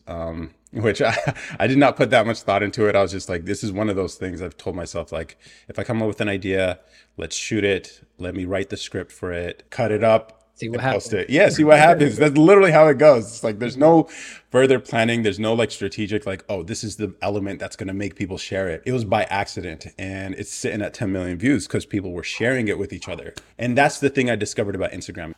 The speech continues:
Speaker 1: I don't know about the algorithm. I was late to Instagram. I hear stories about how Instagram used to be where, you know,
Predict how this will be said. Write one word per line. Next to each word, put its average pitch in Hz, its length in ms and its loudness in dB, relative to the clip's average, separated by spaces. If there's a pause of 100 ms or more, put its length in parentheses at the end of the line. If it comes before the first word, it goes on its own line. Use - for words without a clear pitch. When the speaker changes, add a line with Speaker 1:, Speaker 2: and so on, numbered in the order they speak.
Speaker 1:
I - 80 4
don't 147 120 6
know 160 100 8
about 156 180 4
the 135 140 0
algorithm. 113 840 2
I 104 340 2
was 104 420 0
late 101 320 -2
to - 100 -6
Instagram. 104 500 -6
I 113 100 -4
hear 190 140 4
stories 117 400 -2
about 92 400 -4 (200)
how 120 160 -2
Instagram 110 480 -6
used 101 240 -8
to 95 80 -10
be 87 300 -8
where, 90 460 -6
you 90 160 -10
know, 98 200 -8